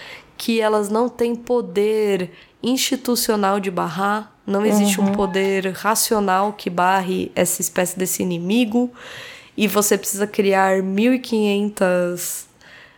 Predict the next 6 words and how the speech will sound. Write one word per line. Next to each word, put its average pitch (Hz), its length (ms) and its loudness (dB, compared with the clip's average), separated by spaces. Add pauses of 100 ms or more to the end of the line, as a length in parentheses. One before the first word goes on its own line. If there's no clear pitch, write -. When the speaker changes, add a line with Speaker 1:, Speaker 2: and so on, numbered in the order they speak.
(160)
Speaker 1:
é, 170 680 -2
desculpas 240 1120 0 (760)
e, 190 960 -4
e 185 100 -6
despender 196 760 0
de 185 640 -6